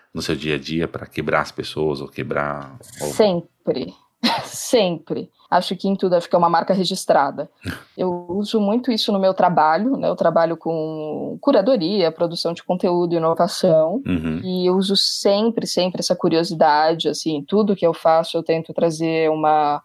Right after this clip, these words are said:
Speaker 2: uma pitada do que é curioso, do que é humor.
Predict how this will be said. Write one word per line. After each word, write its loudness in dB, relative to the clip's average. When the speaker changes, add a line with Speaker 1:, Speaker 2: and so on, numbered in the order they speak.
Speaker 2:
uma 4
pitada 2
do -4
que -2
é 2
curioso, 0
do -12
que -2
é 4
humor. 0